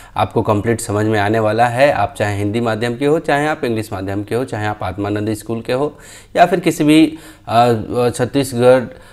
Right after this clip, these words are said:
बोर्ड से एफिलिएटेड कोई भी आप माध्यम के, किसी भी माध्यम के विद्यार्थी हो। ओके, डेटा हैंडलिंग और एनालिसिस इस चैप्टर में हम लोग कवर कर रहे हैं, जो कि आज हम लोग डिस्कस करने जा रहे हैं प्रॉब्लम नंबर थ्री। ये आपका,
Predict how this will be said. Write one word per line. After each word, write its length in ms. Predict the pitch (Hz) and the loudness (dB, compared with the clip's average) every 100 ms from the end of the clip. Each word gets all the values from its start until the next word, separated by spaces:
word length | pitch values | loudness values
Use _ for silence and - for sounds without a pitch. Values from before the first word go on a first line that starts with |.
| - 113 | -10 -2
बोर्ड 260 | 123 131 | 4 4
से 200 | - 127 | 4 4
एफिलिएटेड 520 | 117 123 117 113 120 | 4 2 0 2 -2
कोई 260 | 110 113 120 | 0 2 2
भी 280 | 110 117 127 | 2 0 0
आप 460 | - 110 110 - - | 2 0 0 -10 -14
माध्यम 580 | 101 104 107 95 104 107 | -8 -4 -4 -2 -2 -2
के, 180 | 120 127 | -4 -4
किसी 260 | 113 117 | -4 -2
भी 100 | 113 | -2
माध्यम 380 | 104 92 92 98 | -2 -2 -4 -6
के 240 | 98 131 - - - - | -4 -6 -6 -18 -20 -8
विद्यार्थी 500 | 107 101 101 90 101 | -6 0 0 -2 -4
हो। 220 | 92 82 - - - | -6 -6 -12 -16 -6
ओके, 260 | 127 123 - - - - | -2 -2 -2 -8 -20 -6
डेटा 360 | 107 117 120 170 | 2 4 6 6
हैंडलिंग 480 | 131 131 131 147 - | 6 2 4 2 4
और 200 | 127 - | 2 2
एनालिसिस 600 | 123 120 123 139 131 - | 0 0 -2 -2 -4 -4
इस 200 | 120 - | -6 -2
चैप्टर 280 | 110 - 117 | -2 0 -2
में 100 | 110 | 0
हम 140 | 110 | -2
लोग 140 | 110 | -4
कवर 220 | - 107 110 | -2 -4 -2
कर 160 | 104 | -2
रहे 160 | 104 110 | -2 -4
हैं, 220 | 127 98 | -6 -4
जो 160 | 101 117 | 0 0
कि 180 | 131 120 98 | 0 -2 2
आज 200 | 135 127 | 2 2
हम 120 | 123 | -2
लोग 160 | 123 | -2
डिस्कस 340 | 110 107 123 - | -2 -4 -6 -4
करने 280 | 113 107 107 | -4 -2 0
जा 180 | 104 | 2
रहे 260 | 107 107 107 | 2 -2 -6
हैं 160 | 107 113 | -6 -6
प्रॉब्लम 280 | - 101 | -4 -4
नंबर 280 | 107 107 107 | -2 -4 -6
थ्री। 340 | 98 104 156 160 - - - - | -6 -4 -4 -4 -14 -20 -14 -4
ये 320 | 113 180 185 | 2 2 2
आपका, 640 | 117 117 - 147 143 143 | 0 0 0 4 6 4